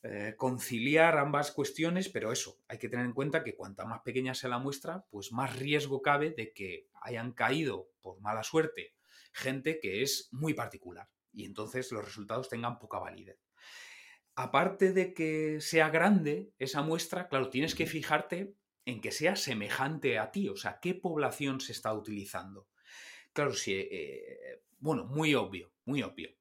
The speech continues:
Speaker 1: Si la muestra está formada por animales, claro, la generalización a humanos, pues, es más discutible, ¿no?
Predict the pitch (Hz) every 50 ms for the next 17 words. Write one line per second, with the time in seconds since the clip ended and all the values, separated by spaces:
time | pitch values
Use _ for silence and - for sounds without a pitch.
0 | _ _ - - - - 120 104 95 98 98 - - _ _ _ _ _ _ _
1 | _ _ _ _ _ _ _ _ _ - - 98 123 135 147 160 170 165 - -
2 | 110 90 - - - _ _ _ - - - - - - 135 131 123 101 - -
3 | - _ _ - - - 110 104 110 123 135 135 120 98 92 - - - 107 101
4 | 101 - - - _ - 98 92 92 107 135 170 170 151 160 208 - - - -
5 | - - - - - - _ _ _ - - - - - - - - - - _
6 | - 127 139 131 - - - - - 120 120 110 92 82 - - - - - 120
7 | 113 107 107 104 101 85 - - - 98 - - 143 143 147 113 98 101 104 120
8 | 143 147 156 160 190 220 - - - _ _ _ _ _ - - - - - -
9 | - _ _ - - - 92 90 87 87 98 98 - - - - - - - 196
10 | 202 156 113 - - 110 120 151 220 - -